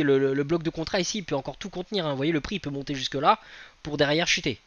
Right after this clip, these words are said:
D'accord ? Donc méfiez-vous de, euh, du scénario haussier jaune par rapport à ce, ce bloc de contrat-là. Euh, sinon, scénario baissier, bah, tout simplement, on va faire attention à ce bloc de contrat haussier. On veut l'invalidation de ce bloc,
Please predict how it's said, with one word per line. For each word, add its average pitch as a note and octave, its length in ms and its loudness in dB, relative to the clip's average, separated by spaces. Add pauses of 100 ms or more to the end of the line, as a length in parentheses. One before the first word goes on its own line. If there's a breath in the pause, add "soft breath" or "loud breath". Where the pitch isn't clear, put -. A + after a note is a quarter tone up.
(120)
D'accord ? - 240 0
Donc D3 160 -2
méfiez-vous G#3+ 580 2
de, E3 280 0 (320 loud breath)
euh, C#3 100 2
du E3 120 2
scénario F#3 520 6
haussier F3 340 4
jaune F3+ 320 2
par D#3 140 2
rapport D3 340 2
à C3 200 2
ce, C3 260 -2
ce C#3+ 140 -6
bloc C#3 320 -2
de C#3+ 60 -2
contrat-là. C3 380 -4 (460 loud breath)
Euh, A2+ 120 2
sinon, G#3+ 320 4
scénario D#3 380 4
baissier, C3+ 460 2
bah, A#2 140 -4
tout - 100 -6
simplement, B2+ 560 -2 (300 loud breath)
on B2 60 -2
va B2 180 2
faire B2 180 2
attention B2+ 300 -4
à A#2+ 40 -4
ce - 120 -2
bloc A#2+ 220 -8
de B2+ 80 -6
contrat A#2+ 500 -4
haussier. D3+ 560 4
On B2 200 -4
veut C3 200 2
l'invalidation F#3 800 4
de D3 140 -6
ce - 120 -4
bloc, C#3+ 260 -2